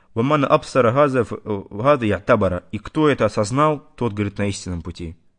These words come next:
Вот это, это очень важное понятие. И, в принципе, в-, в-, всю исламскую акиду можно вот в этот, в этом выражении выразить. Вот суть всего, с чем пришёл пророк Мухаммад, вот «Ман васаф Аллаха бима'на мин ма'ани башар факад кафара».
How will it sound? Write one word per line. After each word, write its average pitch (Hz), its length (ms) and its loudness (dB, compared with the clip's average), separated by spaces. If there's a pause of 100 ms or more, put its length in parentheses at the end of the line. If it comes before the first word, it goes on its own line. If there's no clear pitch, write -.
(220)
Вот 107 120 -6
это, 98 260 -4
это 113 180 -4
очень 120 240 -2
важное 104 340 2
понятие. 120 520 -4 (300)
И, 98 80 -14
в - 60 -14
принципе, 113 540 -4 (200)
в-, - 140 -20
в-, 104 300 -12
всю - 260 -4
исламскую 107 460 -2
акиду 131 300 -6
можно 104 360 -2
вот 92 200 -10
в 110 60 -4
этот, - 260 -8
в 101 120 -8
этом 110 180 -6
выражении 98 380 -4
выразить. 85 400 -10 (920)
Вот 90 140 -10
суть - 260 -4
всего, 117 500 -2 (560)
с - 60 -20
чем 101 220 -6
пришёл 98 280 -8
пророк 92 220 -8
Мухаммад, 151 460 -4 (240)
вот 98 260 -10 (220)
«Ман 107 280 0
васаф 107 420 0
Аллаха 95 420 0
бима'на 92 500 0
мин 87 160 -4
ма'ани 85 340 -6
башар 117 280 -2
факад - 300 -12
кафара». - 340 -6